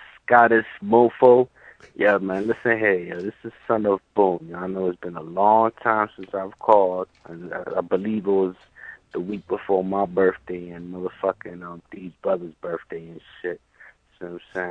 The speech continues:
saying? But I'm just calling y'all motherfuckers 'cause I'm drunk as shit right now. And I got a little joke for y'all, yo, 'cause that's all I listen to is motherfucking Sick and Wrong. So my mind is, like, fucking poisoned and rotten. But, you know,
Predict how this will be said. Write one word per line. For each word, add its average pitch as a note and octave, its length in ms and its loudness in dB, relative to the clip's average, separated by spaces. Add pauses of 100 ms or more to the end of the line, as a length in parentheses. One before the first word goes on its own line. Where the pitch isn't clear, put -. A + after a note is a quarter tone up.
saying? F2+ 120 -14
But E2 100 -16
I'm G2+ 200 -12
just F#2 140 -10
calling F#2 320 -4
y'all F2+ 100 -12
motherfuckers F#2 560 -8
'cause - 160 -20
I'm F#2 140 -16 (240)
drunk F#2 260 -8
as G2 80 -14 (240)
shit G2+ 220 -8
right - 260 -12
now. E2+ 240 -12 (380)
And G3 180 -2
I E2+ 220 -2
got A#2+ 160 -4
a - 20 -4
little A#2 180 2
joke B2 300 2
for G2+ 120 -8
y'all, F2 260 -8
yo, E2+ 160 -18
'cause F2 160 -12
that's F#2+ 240 -2
all G#2+ 240 4
I G2+ 80 0
listen G2+ 400 -6
to F2 140 -12
is D#2 120 -16
motherfucking F2+ 540 -10 (120)
Sick - 180 -20
and F2 160 -10
Wrong. F2 260 -8 (100)
So F2 60 -14
my E2+ 120 -14
mind F2+ 420 -8
is, E2+ 100 -20
like, D#2+ 160 -12 (160)
fucking E2+ 400 -12 (280)
poisoned F#2 540 -4
and E2 220 -10
rotten. F2 400 -4 (600)
But, - 260 -4
you A#2 140 0
know, F2+ 260 -2